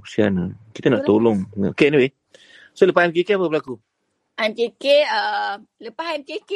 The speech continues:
Speaker 2: tu, Dok, tiba-tiba macam ramai orang nak jadi ejen saya, nak jadi stokis saya.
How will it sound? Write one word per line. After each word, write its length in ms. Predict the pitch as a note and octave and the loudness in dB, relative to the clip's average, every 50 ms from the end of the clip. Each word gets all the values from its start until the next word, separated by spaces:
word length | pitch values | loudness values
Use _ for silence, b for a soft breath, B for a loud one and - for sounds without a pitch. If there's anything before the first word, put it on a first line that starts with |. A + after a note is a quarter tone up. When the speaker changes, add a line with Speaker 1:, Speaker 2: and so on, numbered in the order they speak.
| D4+ | -10
Speaker 2:
tu, 100 | - C#4+ | -10 -12
Dok, 420 | B3 A3 A3+ A#3 - _ _ _ _ | -10 -10 -10 -10 -10 _ _ _ _
tiba-tiba 560 | - B3+ A3+ C4+ A#3+ C#4+ C#4 A#3 - D#4+ D#4 | -20 -18 -16 -12 -12 -12 -12 -8 -6 -4 -4
macam 540 | D4+ D4 C#4 C4+ - E4+ C4 B3 B3 A#3+ A3+ | -2 -2 -4 -4 -4 -6 -6 -6 -8 -10 -6
ramai 340 | A#3+ A#3+ C4 C4+ D4 D4+ | -4 -4 -4 -4 -4 -6
orang 220 | C#4+ C#4 C4+ C#4 C4+ C4 | -6 -6 -6 -6 -8 -8
nak 100 | B3 G3+ F#3 | -10 -10 -8
jadi 200 | A#3 A#3+ A3+ A#3+ | -8 -8 -6 -6
ejen 240 | A#3 B3 G#3+ C4+ C4+ | -8 -8 -8 -8 -8
saya, 240 | B3+ C4+ C4 C4+ D4+ E4 | -4 -4 -4 -6 -6 -10
nak 100 | D#4 B3+ | -12 -10
jadi 220 | A3 B3 B3 C4 | -8 -8 -8 -8
stokis 380 | C4+ _ - D4 - _ C#4+ D4 | -12 _ -18 -18 -16 _ -14 -8
saya. 260 | D#4 B3+ A#3 G3 F#3 | -8 -8 -6 -8 -12